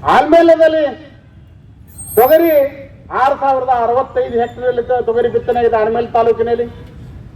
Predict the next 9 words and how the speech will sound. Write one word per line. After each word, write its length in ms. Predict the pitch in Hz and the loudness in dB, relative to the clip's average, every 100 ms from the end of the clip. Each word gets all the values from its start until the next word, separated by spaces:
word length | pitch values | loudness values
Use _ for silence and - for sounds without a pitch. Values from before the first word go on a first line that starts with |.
| - - - - - - 277 | -20 -20 -20 -20 -20 -2 0
ಹತ್ತಿ 300 | 285 359 349 294 269 - - | 2 2 4 2 0 -10 -16
ಇಪ್ಪತ್ತೈದು 680 | 247 - 311 294 285 277 269 - - | -16 0 2 2 0 0 -4 -8 -4
ಸಾವಿರ 300 | 240 294 277 | 0 2 2
ಹೆಕ್ಟೇರಲ್ಲಿ 440 | 240 240 240 262 | 0 -6 -8 -4
ಇದು 280 | 269 214 208 | -4 -2 -2
ಹತ್ತಿ 220 | 190 226 | -2 -6
ಬಿತ್ತನೆ 320 | 202 208 208 | -4 -4 -2
ಆಗಿದೆ 160 | 202 180 | -2 -2
ಆಲ್ಮೇಲ 320 | 175 190 196 | -2 0 -2